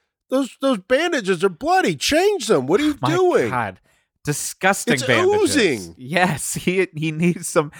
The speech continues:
Speaker 2: He is rich. He's the one percent of nineteen twenty-seven Detroit or wherever
Speaker 1: The
Speaker 2: they
Speaker 1: Roaring
Speaker 2: are.
Speaker 1: Twenties.
Speaker 2: The Roaring Twenties, where they're also roaring with blood coming out of their <laughs> bandages.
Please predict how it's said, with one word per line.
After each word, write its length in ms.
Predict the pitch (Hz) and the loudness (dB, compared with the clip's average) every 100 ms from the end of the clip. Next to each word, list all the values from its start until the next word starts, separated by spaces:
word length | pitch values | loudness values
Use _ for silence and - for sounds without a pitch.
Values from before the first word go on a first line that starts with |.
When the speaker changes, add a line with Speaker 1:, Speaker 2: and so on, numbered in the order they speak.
| - - | -20 -6
Speaker 2:
He 220 | 180 220 | 0 2
is 200 | 196 147 | 2 2
rich. 540 | 143 202 - - - - _ _ - | 2 2 0 -4 -10 -12 _ _ -2
He's 220 | 156 226 | 0 2
the 100 | 156 | 2
one 200 | 147 170 | 2 2
percent 400 | 180 170 - 247 | 2 0 2 2
of 100 | 165 | 2
nineteen 460 | 120 127 120 135 120 | 2 -2 0 -4 -4
twenty-seven 840 | - 131 123 113 - 123 107 107 98 | -2 0 2 0 0 0 0 -4 -6
Detroit 500 | 110 - 127 107 104 | -6 -2 0 0 0
or 100 | 101 | -2
wherever 300 | 107 135 185 | -2 0 -2
Speaker 1:
The 100 | 147 | 0
Speaker 2:
they 120 | 170 | 0
Speaker 1:
Roaring 320 | 185 190 196 | 0 0 0
Speaker 2:
are. 160 | 131 151 | -2 -4
Speaker 1:
Twenties. 840 | 185 214 220 208 165 131 120 120 | -4 -2 -2 -2 0 0 -2 -6
Speaker 2:
The 120 | 127 | -4
Roaring 720 | 139 113 107 131 160 160 170 160 160 - | -6 -8 -6 -2 0 0 -2 -4 -12 -14
Twenties, 840 | - 180 180 - 170 151 131 120 | -4 -2 -2 0 0 2 -2 0
where 180 | 143 147 | 2 4
they're 180 | 143 147 | 2 2
also 280 | 151 - 151 | 2 2 0
roaring 640 | 123 120 151 160 156 151 | 0 0 2 4 2 2
with 220 | 143 127 | -2 -2
blood 440 | 113 131 160 151 117 | -4 2 2 0 -2
coming 300 | 151 131 127 | -2 0 0
out 140 | 120 | 0
of 60 | 131 | 0
their 120 | 127 | -4
<laughs> 0 | |
bandages. 1120 | 110 123 160 151 - 143 113 175 - - | -2 -2 0 -4 -2 -6 -2 -4 -4 -12